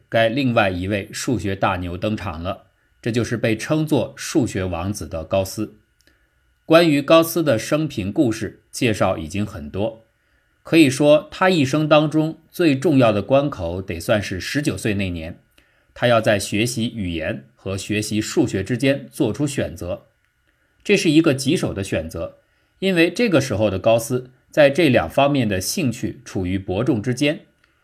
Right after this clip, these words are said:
而就是在这个关键的时间点，他做出的一项重要发现替他完成了抉择，也帮助数学找到了自己的王子。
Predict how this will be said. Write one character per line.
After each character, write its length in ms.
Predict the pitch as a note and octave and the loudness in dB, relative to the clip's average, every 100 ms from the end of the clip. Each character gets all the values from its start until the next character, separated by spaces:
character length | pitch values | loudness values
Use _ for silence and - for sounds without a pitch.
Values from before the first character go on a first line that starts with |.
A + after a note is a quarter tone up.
| _ _ | _ _
而 200 | A#2+ C3 | 4 4
就 140 | D#3+ F#3 | 6 2
是 100 | D3 | 4
在 160 | D3 | 4
这 160 | C3 C#3+ | 4 0
个 160 | A#2 G#2 | -2 -2
关 280 | E3 F3 | 0 -2
键 200 | E3+ D#3+ | 0 0
的 140 | A#2 F#2+ | 0 -2
时 220 | - G2+ | -4 -4
间 200 | A2+ A2 | -2 -2
点， 260 | G2+ D#2+ - _ _ _ | -2 -6 -10 _ _ _
他 160 | - D#3+ | 0 0
做 240 | D3+ E3+ | 2 0
出 200 | C3 D#3+ | 0 0
的 100 | D3 | 0
一 160 | G2+ G2+ | 0 -2
项 320 | - C3+ G#2+ | 0 0 2
重 180 | D3 B2 | 0 2
要 200 | A2+ G2 | 2 2
发 260 | - E3 D#3+ | 4 2 4
现 300 | E3 G2+ - _ | 0 -4 -10 _
替 160 | - C3 | -6 -4
他 240 | B2 B2+ B2+ | 0 0 -2
完 280 | G#2+ G#2+ C#3+ | -2 -2 -2
成 220 | A2 F#2+ | -4 -4
了 160 | F#2 | -4
抉 260 | D#2+ F2+ F#2 | -4 -6 -6
择， 320 | F2+ E2 - _ _ _ - | -8 -10 -12 _ _ _ -8
也 120 | F#2+ | -4
帮 260 | F#2 B2 C3 | 2 2 2
助 160 | A2 | -2
数 220 | G2+ E3+ | 0 0
学 380 | B2+ F#2 G#2+ - _ | 0 0 -4 -6 _
找 180 | G#2 E2+ | -6 -2
到 200 | A#2 G#2+ | 0 0
了 100 | F2+ | 0
自 180 | - B2+ | -6 -6
己 140 | G2 | -6
的 100 | E2 | -8
王 240 | F2 E2 G#2 | -6 -6 -8
子。 220 | E2+ | -10